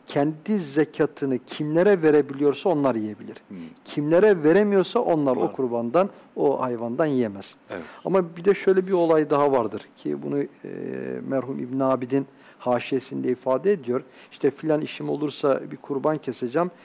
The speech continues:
Speaker 1: işte çoluk çocuk hep beraber ondan yiyeceğiz şeklinde, e, adağının peşinden, e, kendisi onu kayıtlıyor.
Speaker 2: Hmm.
Speaker 1: Şöyle yapacağız, böyle yapacağız. Böyle olursa bu dediği gibi yapılır.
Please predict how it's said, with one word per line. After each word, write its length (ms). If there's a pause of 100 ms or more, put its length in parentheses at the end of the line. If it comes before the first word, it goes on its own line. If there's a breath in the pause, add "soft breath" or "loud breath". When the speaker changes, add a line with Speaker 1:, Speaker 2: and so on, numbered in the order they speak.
(120 loud breath)
Speaker 1:
işte 200
çoluk 340
çocuk 260
hep 180
beraber 320
ondan 320
yiyeceğiz 520
şeklinde, 720 (420 loud breath)
e, 140
adağının 580
peşinden, 680 (100)
e, 340
kendisi 360
onu 140
kayıtlıyor. 520
Speaker 2:
Hmm. 300
Speaker 1:
Şöyle 240
yapacağız, 440
böyle 160
yapacağız. 400 (400 loud breath)
Böyle 240
olursa 380
bu 120
dediği 300
gibi 200
yapılır. 480